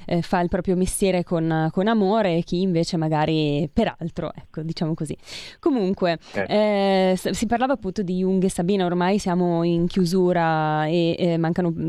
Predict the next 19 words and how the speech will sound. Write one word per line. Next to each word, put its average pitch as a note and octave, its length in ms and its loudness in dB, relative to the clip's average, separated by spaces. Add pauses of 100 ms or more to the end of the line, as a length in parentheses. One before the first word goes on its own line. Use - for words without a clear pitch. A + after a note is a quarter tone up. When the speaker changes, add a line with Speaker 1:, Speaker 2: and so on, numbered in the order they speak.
(140)
Speaker 1:
due F3+ 260 0
minuti D3+ 380 -4 (340)
alla F3+ 160 0
chiusura. F3+ 340 0
Tra G3 140 -2
poco - 200 -2
io A#3 160 4
vorrei G#3+ 260 2
Speaker 2:
Sì. G3+ 40 0
Speaker 1:
mandare G3+ 640 4
un, F#3 180 0
un F3 300 2
pe-, A3 260 0
dei G3 160 0
pezzettini, G#3+ 840 0
diciamo, F#3 440 0
di, F3 180 0
del F3 180 2
film G3+ 560 2